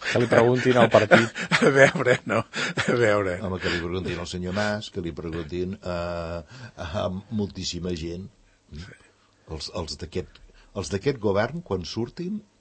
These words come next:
Speaker 3: l'únic que serà reciclable d'alguna manera serà el pobre Mas Collell, que la gent no ha perdut la confiança en ell. Tota la resta, a-, aniran directament a la jubilació o la congelació o el que sigui.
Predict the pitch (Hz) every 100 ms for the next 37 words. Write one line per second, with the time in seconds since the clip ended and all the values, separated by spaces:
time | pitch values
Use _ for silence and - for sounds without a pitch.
0 | - 85 92 120 117 95 87 90 92 98
1 | 95 92 - _ _ _ 104 117 - 107
2 | 101 110 - 87 82 92 - 123 98 101
3 | 98 113 - - 92 95 98 98 95 92
4 | 95 - 110 104 107 117 175 - - -
5 | - 87 101 110 90 87 95 101 104 -
6 | 92 90 107 104 131 98 95 104 117 107
7 | 107 - - 98 98 82 78 78 - 151
8 | - _ _ _ - - - - 80 76
9 | 98 85 92 85 85 95 90 101 117 143
10 | - 92 90 87 87 87 87 87 87 80
11 | 85 87 95 110 120 104 87 85 98 78
12 | - 87 - 78 - 101 113 110 117 90
13 | 107 107